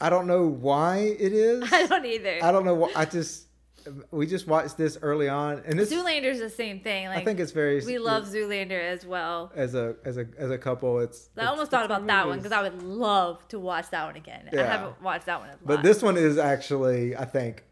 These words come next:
Speaker 1: our movie.
Speaker 2: Yeah.
Speaker 1: This is
Speaker 2: I
Speaker 1: our
Speaker 2: think I would rewatch this more than Missus Doubtfire.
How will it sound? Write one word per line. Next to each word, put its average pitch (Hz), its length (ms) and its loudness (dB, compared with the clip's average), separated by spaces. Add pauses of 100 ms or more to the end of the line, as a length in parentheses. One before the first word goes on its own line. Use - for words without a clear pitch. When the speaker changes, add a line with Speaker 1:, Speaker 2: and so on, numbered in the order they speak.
(420)
Speaker 1:
our 151 200 2
movie. 107 560 -2 (120)
Speaker 2:
Yeah. 175 300 -2 (400)
Speaker 1:
This - 160 -14
is 143 140 -10
Speaker 2:
I 143 120 0
Speaker 1:
our 247 60 4
Speaker 2:
think 285 160 2
I 254 140 8
would 254 180 0
rewatch 226 380 0
this 208 240 -10
more 202 200 -6
than 180 460 -10 (140)
Missus 196 240 -14
Doubtfire. 147 500 -8